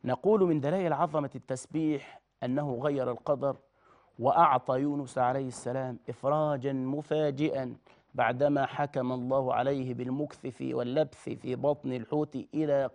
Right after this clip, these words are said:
قيام الساعة. تخيل بقى، فأنت سبح في ظلمات حياتك ليخرجك الله تبارك وتعالى بن-، بنور التسبيح إلى فضاء الفرج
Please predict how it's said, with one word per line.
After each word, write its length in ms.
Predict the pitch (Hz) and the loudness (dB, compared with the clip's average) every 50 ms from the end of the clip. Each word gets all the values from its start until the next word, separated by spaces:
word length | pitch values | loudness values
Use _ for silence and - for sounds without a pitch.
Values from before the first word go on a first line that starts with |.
| _ | _
قيام 680 | - 135 139 139 143 156 165 165 170 170 170 165 170 | -8 -6 -2 -2 -2 -2 -2 -4 -4 -4 -6 -6 -6
الساعة. 720 | 170 156 - - - - 143 135 135 131 127 110 123 131 - - _ - _ _ _ _ _ _ _ _ _ _ _ _ _ _ _ | -6 -8 -10 -14 -4 0 0 2 2 2 0 -2 -2 -6 -6 -10 _ -20 _ _ _ _ _ _ _ _ _ _ _ _ _ _ _
تخيل 480 | 131 123 - 139 175 175 165 151 135 | -6 -6 -2 -2 0 0 0 -2 -2
بقى، 260 | 127 151 165 165 160 147 - _ _ _ _ _ _ _ _ _ _ _ _ _ _ | -4 -4 -2 -2 -4 -6 -8 _ _ _ _ _ _ _ _ _ _ _ _ _ _
فأنت 520 | _ - - - 214 226 202 175 - - 165 | _ -6 -4 -2 -2 -2 -4 -8 -4 -4 -4
سبح 480 | 160 - 214 220 170 160 160 175 - | -4 -2 -4 -4 -4 0 -2 -2 -2
في 180 | - - 185 180 | 2 2 2 2
ظلمات 560 | 160 147 170 170 170 165 202 208 214 - 185 | 2 2 2 4 4 4 4 2 2 0 -4
حياتك 600 | - - 180 180 208 220 226 202 - - 120 110 _ _ _ _ _ _ _ _ _ _ _ _ _ _ _ _ _ _ _ _ | -4 -2 0 0 0 0 -2 -4 -6 -10 -12 -14 _ _ _ _ _ _ _ _ _ _ _ _ _ _ _ _ _ _ _ _
ليخرجك 580 | - - 143 147 - 190 208 220 175 180 - 170 | -2 0 0 0 2 0 0 2 0 -2 0 0
الله 300 | 151 147 165 180 196 175 | -2 0 0 0 0 0
تبارك 580 | - 175 165 170 202 208 190 175 165 156 - | 0 0 2 4 6 6 6 6 4 2 2
وتعالى 600 | 170 156 160 156 - 147 147 170 190 185 180 165 | 2 2 2 4 4 6 6 6 6 6 4 2
بن-، 260 | 147 151 160 156 160 - - _ _ _ - | 2 0 0 0 -2 -4 -12 _ _ _ -20
بنور 520 | - 147 135 151 160 170 190 220 226 220 202 | -14 -6 0 0 2 2 4 8 8 8 8
التسبيح 680 | 190 185 190 - 170 147 - - 147 170 196 185 175 185 | 8 4 2 -2 -2 -2 -2 -6 -6 -4 -4 -4 -4 -4
إلى 380 | 175 135 180 190 180 170 165 | -4 -2 0 0 2 2 0
فضاء 420 | - - 151 151 143 165 170 147 135 | 0 0 -4 0 2 2 2 2 2
الفرج 640 | 135 135 - 156 160 156 151 139 131 143 143 131 | -4 -2 4 6 6 6 6 4 2 -4 -4 -6